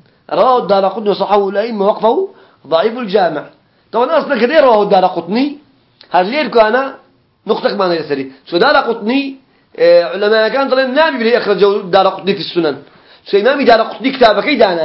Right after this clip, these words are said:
يا؟ لبوي دانا نا أحكام الشرع كده بكا.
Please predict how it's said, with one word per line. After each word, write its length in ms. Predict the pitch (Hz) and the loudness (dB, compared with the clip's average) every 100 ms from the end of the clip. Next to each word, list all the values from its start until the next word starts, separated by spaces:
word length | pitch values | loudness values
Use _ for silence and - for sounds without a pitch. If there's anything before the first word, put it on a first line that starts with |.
| 165 | 0
يا؟ 200 | 208 190 - - | -2 -6 -14 -4
لبوي 360 | 185 240 262 | 0 0 0
دانا 220 | 247 262 | 2 0
نا 380 | 320 277 226 208 | 2 2 2 0
أحكام 300 | 170 - 220 | -2 0 0
الشرع 260 | 196 196 202 | 0 -2 0
كده 220 | 196 180 | 2 2
بكا. 280 | 147 135 | 0 -6